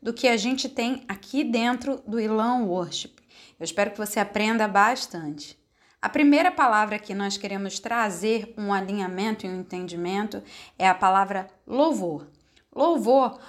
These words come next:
ao contrário do que muita gente pensa, não significa música, mas sim exaltação, reconhecimento e gratidão. O significado de louvor, de acordo com o dicionário Michaelis, é o seguinte.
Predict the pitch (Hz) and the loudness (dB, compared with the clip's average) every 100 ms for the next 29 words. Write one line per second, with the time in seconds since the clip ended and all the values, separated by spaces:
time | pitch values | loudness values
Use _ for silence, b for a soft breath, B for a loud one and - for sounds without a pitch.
0 | B 208 247 240 220 233 254 262 233 233 | B -2 0 0 0 4 4 2 -4 -4
1 | 233 214 247 294 269 233 226 - 226 226 | -2 0 2 2 2 -2 -6 -6 -4 -2
2 | 208 180 208 247 349 349 277 262 254 294 | -2 -4 0 2 2 0 -2 0 -2 2
3 | 285 262 269 269 185 - 151 - b b | 4 6 6 4 -2 -12 -16 -18 b b
4 | 180 185 - 226 240 - - 254 320 349 | -6 -4 -4 -6 -6 -8 0 4 6 4
5 | 294 233 269 302 302 302 302 - 202 196 | 2 4 4 4 0 -2 -2 -4 -2 -2
6 | 165 - b b b 269 311 359 320 320 | -6 -14 b b b -2 0 2 2 2
7 | 269 240 233 240 247 - 254 247 269 262 | 0 0 0 0 -4 -6 -4 0 0 0
8 | 214 156 - _ b b b b b 294 | -4 -6 -8 _ b b b b b -2
9 | 302 370 349 - 330 320 269 311 370 339 | 0 0 0 2 2 2 2 2 4 2
10 | 214 233 254 220 220 208 - 262 294 247 | 2 4 4 4 0 -2 2 2 2 -2
11 | - 262 254 233 233 202 196 196 190 - | -4 -4 -4 -4 -4 0 0 0 -4 -6
12 | 220 294 - 277 208 196 220 185 170 - | 0 2 2 2 4 4 2 0 -4 -8
13 | - 220 233 294 214 254 262 262 - 160 | -4 -2 -2 -4 -2 0 2 0 -4 -10